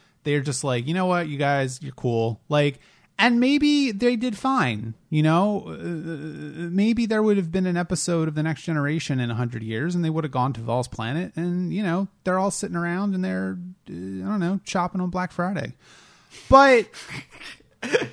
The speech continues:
Speaker 2: Yeah,
Speaker 1: but we
Speaker 2: there,
Speaker 1: don't
Speaker 2: there's a
Speaker 1: know.
Speaker 2: few
Speaker 1: Maybe they all,
Speaker 2: things
Speaker 1: maybe
Speaker 2: here.
Speaker 1: they all starved to death. I mean, maybe all the women died in childbirth. I mean, we don't know.
Speaker 2: Well,
Speaker 1: And
Speaker 2: there's a
Speaker 1: so
Speaker 2: few
Speaker 1: it's, it's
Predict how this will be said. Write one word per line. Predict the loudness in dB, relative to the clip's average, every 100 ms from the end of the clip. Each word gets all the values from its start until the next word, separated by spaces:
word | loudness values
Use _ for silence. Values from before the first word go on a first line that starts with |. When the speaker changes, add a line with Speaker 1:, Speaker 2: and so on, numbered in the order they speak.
| -14 -18 -12
Speaker 2:
Yeah, | -8 -2 8
Speaker 1:
but | 10
we | 10
Speaker 2:
there, | 10
Speaker 1:
don't | 10 10
Speaker 2:
there's | 8
a |
Speaker 1:
know. | 8 8
Speaker 2:
few | 8 6
Speaker 1:
Maybe | 6
they | 8
all, | 8 8 6
Speaker 2:
things | 4
Speaker 1:
maybe | 4
Speaker 2:
here. | 4
Speaker 1:
they | 4
all | 4
starved | 4 0 2 2 2 -2 -2
to | 2
death. | 6 6 6 4
I |
mean, | 4
maybe | 4 4 4
all | 4
the | 4
women | 4 4 4
died | 2 2
in | 2
childbirth. | 2 2 2 0 0 0
I |
mean, | 2
we | 2
don't | 2 0
know. | 0 0 0 0
Speaker 2:
Well, | 0
Speaker 1:
And | 0
Speaker 2:
there's | 0 0
a |
Speaker 1:
so | 2
Speaker 2:
few | 2
Speaker 1:
it's, | 0
it's | -2